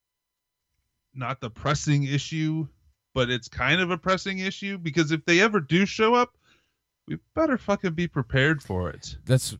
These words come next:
Speaker 2: my point, man. Like, no matter what.
Speaker 1: I know that we,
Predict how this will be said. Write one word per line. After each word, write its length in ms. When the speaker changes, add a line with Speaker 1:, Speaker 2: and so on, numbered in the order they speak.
Speaker 2:
my 240
point, 420
man. 340
Like, 220
no 160
matter 280
what. 320
Speaker 1:
I 120
know 180
that 140
we, 200